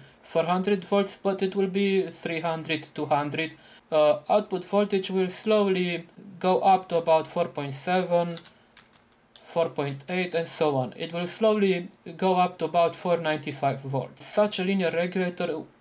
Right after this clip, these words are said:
would seem excellent for charging our supercapacitors to, well, we could, we could basically set the output voltage to five volts, and even though the,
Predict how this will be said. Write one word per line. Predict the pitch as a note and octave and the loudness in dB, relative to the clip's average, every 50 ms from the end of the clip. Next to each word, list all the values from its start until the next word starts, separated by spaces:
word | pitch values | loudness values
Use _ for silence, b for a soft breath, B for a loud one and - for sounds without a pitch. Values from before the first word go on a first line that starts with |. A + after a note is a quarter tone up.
| _ _ _ _ _ | _ _ _ _ _
would | - E3 E3 E3 | -4 -4 -4 -4
seem | - - G3 F#3 F#3 F3+ - - - | -4 -2 0 0 0 -2 -4 -4 -4
excellent | G3+ F3+ - - E3+ D#3+ D#3 D3+ D3 C#3 - | -4 -4 -2 -2 -2 -2 -2 -2 -4 -8 -14
for | - - - - E3 D#3+ D#3 D3+ | -18 -20 -6 0 0 2 2 0
charging | C#3 - - F3 E3+ D#3+ C#3+ - D3+ D3 C#3+ C#3 - | -2 0 4 4 4 4 2 -2 -6 -6 -8 -8 -6
our | - - D3+ D3+ D3 | -2 -2 -2 -2 -2
supercapacitors | C#3 C#3 - D#3 - D#3+ D3 C#3 C#3 C3+ C3+ D3+ D3+ D3 - D3+ C3+ C3+ D#3 C#3+ C#3 - - | -4 -6 -8 -6 -4 -4 -4 -4 -4 -4 -2 0 0 0 0 -4 -6 -4 -4 -4 -6 -6 -6
to, | D3 C#3+ C3+ C3+ C3+ B B B B B B B B B - _ _ _ - A#3+ G#3+ - _ _ _ _ _ _ _ - - - _ _ | -4 -4 -4 -4 -6 B B B B B B B B B -20 _ _ _ -20 -20 -20 -20 _ _ _ _ _ _ _ -20 -20 -20 _ _
well, | - A3+ A3 A3+ A#3+ A#3+ A#3 | -6 -2 0 2 2 2 2
we | A#3 A#3 A3+ | 2 0 0
could, | - A#3+ A#3 F#3+ G3 | 2 2 2 2 0
we | G3+ G3+ A#3 A3 | 0 0 0 0
could | A3 G#3+ F#3+ | 0 0 2
basically | G#3 A3 A3 G#3+ - F#3+ G3 - F#3 F#3 F3+ | 4 4 4 2 0 -2 -2 0 0 0 0
set | F3+ - - - G3+ F#3+ F#3+ - | -2 -2 0 2 2 2 2 0
the | - F#3 | 0 0
output | F#3 F#3+ F#3 - E3 D#3 | 2 2 0 -4 -8 -4
voltage | E3 F3 E3+ E3+ E3+ C#3+ - - | -2 0 0 0 -2 -8 -6 -6
to | D#3+ C#3 | -6 -6
five | - - E3+ E3+ F3+ F3+ | 0 2 2 2 2 0
volts, | - C#3+ C#3 C#3 C#3+ D#3+ F#3 - - - - b b b b b b b b b b | -4 -4 -2 0 0 0 0 -4 -10 -16 -20 b b b b b b b b b b
and | E3 E3 E3+ | -6 -6 -2
even | G#3+ G#3+ G#3+ G#3 G#3 G3 F#3 F3+ | -2 0 2 2 2 2 2 2
though | F#3+ F#3 F#3+ F3+ E3 | 4 4 4 4 2
the, | E3 E3+ D#3+ D#3+ D#3 D3+ D3+ D3+ D3+ | 2 4 4 6 6 6 6 4 2